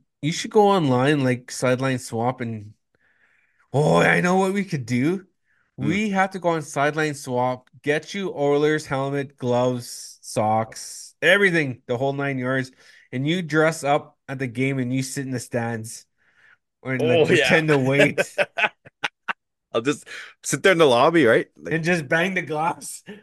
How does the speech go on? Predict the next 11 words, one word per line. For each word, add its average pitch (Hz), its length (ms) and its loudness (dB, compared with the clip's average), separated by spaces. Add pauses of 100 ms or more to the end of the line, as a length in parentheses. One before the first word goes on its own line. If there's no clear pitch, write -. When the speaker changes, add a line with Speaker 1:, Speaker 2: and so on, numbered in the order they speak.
(140)
Speaker 2:
<laughs> - 760 -2
Speaker 1:
with 190 180 -2
your 175 180 0
Speaker 2:
Oh. 196 180 4
Speaker 1:
stick. - 400 -2 (300)
Speaker 2:
<laughs> 226 80 0 (1300)
"Hey, 202 100 2
guys, 233 240 4
it's, 190 200 0
it's - 180 -2
locked. 247 480 4